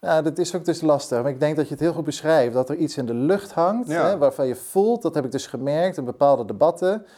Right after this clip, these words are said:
Speaker 1: Gaat bijvoorbeeld ook over klimaat, hoor. Er zijn
Speaker 2: Ja.
Speaker 1: ook dingen van die codes.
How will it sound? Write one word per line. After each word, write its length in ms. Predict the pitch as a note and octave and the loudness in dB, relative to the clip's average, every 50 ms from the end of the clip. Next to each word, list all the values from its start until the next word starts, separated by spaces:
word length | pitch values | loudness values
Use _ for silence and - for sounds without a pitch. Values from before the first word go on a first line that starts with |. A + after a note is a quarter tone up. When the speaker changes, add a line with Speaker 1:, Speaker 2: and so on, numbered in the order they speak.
| _ _ | _ _
Speaker 1:
Gaat 160 | _ - B2 - | _ -12 -12 -12
bijvoorbeeld 320 | C3 A#2+ C#3 C3 - - | -6 -4 -4 -2 0 2
ook 140 | D#3 E3+ E3 | 0 2 4
over 280 | D#3+ D3+ D3+ - C#3+ C#3 | 2 2 2 0 -4 -6
klimaat, 540 | - - D3 C#3+ D3 D3 D3 C#3+ C#3 C3+ C3 | -2 -2 0 2 4 4 4 4 2 0 0
hoor. 200 | C3 C3 C#3+ D#3+ | 2 4 4 4
Er 180 | F3 E3+ D3 | 2 2 0
zijn 120 | B2 C3 C#3 | -2 0 0
Speaker 2:
Ja. 60 | C#3 | 0
Speaker 1:
ook 140 | C#3 C3 B2 | 0 0 0
dingen 360 | D3 C#3 B2+ B2 B2 C3 B2+ | 0 2 2 2 0 0 -2
van 100 | - B2 | -2 -6
die 120 | A2+ - _ | -8 -10 _
codes. 640 | - G3 F#3 F#3+ G3 F#3+ D3 A#2 A2 - - - - | 2 4 4 6 4 4 2 2 0 -2 -4 -10 -14